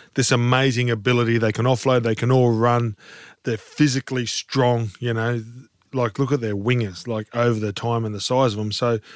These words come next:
the Warriors just need to get that part of their game right, and the guys that they bought must, just must be driving those standards. And to play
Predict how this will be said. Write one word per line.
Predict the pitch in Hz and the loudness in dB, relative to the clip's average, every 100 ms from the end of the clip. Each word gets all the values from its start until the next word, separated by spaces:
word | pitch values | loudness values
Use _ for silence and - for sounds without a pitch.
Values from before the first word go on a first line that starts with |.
| - - - - | -20 -20 -20 -8
the | - 123 | 0 4
Warriors | 139 156 131 | 6 4 2
just | 127 135 | -2 -2
need | 127 | -2
to | 117 | -2
get | 117 | -2
that | 127 139 | -2 -2
part | - 123 | 0 0
of | 120 | 0
their | 113 107 | -2 0
game | 123 120 117 | 0 0 0
right, | 151 131 | 0 0
and | 113 117 | -4 -4
the | 117 | -2
guys | 120 135 | 2 2
that | 139 113 | 0 -4
they | 113 | -2
bought | 110 131 | 0 0
must, | 117 123 - - _ - | 2 -2 -4 -14 _ -4
just | 143 123 | -2 0
must | 135 127 | -2 0
be | 131 | -4
driving | 110 123 127 120 | 0 2 2 0
those | 120 110 | -2 -2
standards. | 135 143 131 110 | 0 0 0 -2
And | 120 113 | -2 -2
to | |
play | 117 - 175 202 | -4 2 2 2